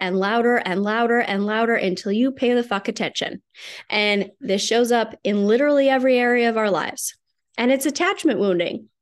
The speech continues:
It really all goes back to attachment wounding because we are attachment-based creatures.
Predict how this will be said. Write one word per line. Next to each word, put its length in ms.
It 120
really 280
all 240
goes 220
back 260
to 100
attachment 500
wounding 320
because 300
we 120
are 100
attachment-based 720
creatures. 500